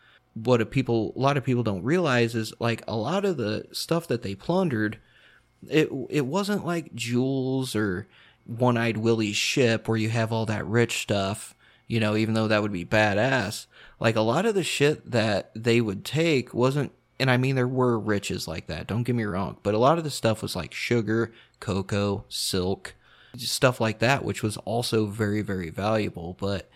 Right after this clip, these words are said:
you gotta think, man, like, Blackbeard had a huge crew. He had to cut those profits up. He had governor to pay off, probably other politicians to pay off as well.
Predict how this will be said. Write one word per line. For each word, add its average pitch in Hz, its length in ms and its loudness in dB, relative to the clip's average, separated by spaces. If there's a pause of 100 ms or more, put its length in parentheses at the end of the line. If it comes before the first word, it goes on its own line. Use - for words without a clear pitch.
(240)
you - 80 -12
gotta 160 180 -4
think, 160 320 -4
man, 139 240 0
like, 123 280 -2 (480)
Blackbeard 151 420 0
had 123 180 0
a 113 40 0
huge 139 400 0
crew. 110 440 0 (480)
He 113 140 -6
had 143 140 0
to - 40 0
cut - 300 -2
those 107 180 0
profits 110 520 0
up. 107 420 -2 (400)
He 120 200 0
had 110 540 2
governor 113 460 4
to 101 80 -2
pay 101 280 0
off, - 480 -6 (160)
probably 113 460 0
other 117 180 2
politicians 90 760 -6
to - 80 -12
pay 98 200 -2
off 87 260 -2
as 113 180 -8
well. 110 420 2